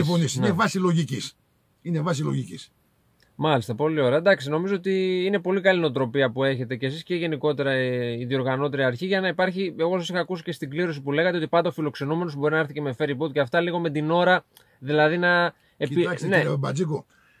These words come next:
Speaker 1: να σας πω κάτι προσωπικό. Εγώ το παρελθόν μου είναι ότι έχω παίξει είκοσι χρόνια διαιτητής. Ήμουνα δεκατέσσερα χρόνια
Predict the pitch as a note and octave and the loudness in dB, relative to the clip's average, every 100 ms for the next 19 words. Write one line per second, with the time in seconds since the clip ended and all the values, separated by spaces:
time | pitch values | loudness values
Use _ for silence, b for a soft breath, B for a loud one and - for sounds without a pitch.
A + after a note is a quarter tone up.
0 | b - C3 A2+ D3 F3 F3+ E3+ D3 D3+ | b -10 -6 -6 -6 -4 -2 -2 -2 -2
1 | D3 C3 G#2 _ _ _ _ _ _ _ | -2 -4 -6 _ _ _ _ _ _ _
2 | B2+ D#3+ F3+ D3+ D#3+ C#3 F#3+ F#3+ F#3+ D#3+ | -6 -2 0 0 2 4 2 4 0 2
3 | F#3 F#3 C#3+ F3+ - F#3 F3 D#3+ E3 F3+ | 0 0 -2 -4 -2 -2 0 -2 0 0
4 | D#3+ D3+ C3+ C3+ C3 - _ _ _ _ | 2 2 0 -2 -4 -6 _ _ _ _
5 | _ _ b b b b - F#3+ G3+ F#3 | _ _ b b b b -2 2 4 4
6 | D#3 D#3+ D3 G3 D3+ F3 D3+ F3 F3+ D#3+ | 2 0 0 0 0 0 0 0 -2 -2